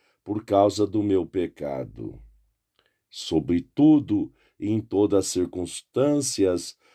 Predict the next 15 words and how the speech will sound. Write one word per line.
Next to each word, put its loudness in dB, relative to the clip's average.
as 4
lições 2
aprendidas 0
são 0
contar 2
sempre 2
com 0
a 4
proteção -2
e -2
o 6
livramento 2
do -6
Deus 0
eterno. -2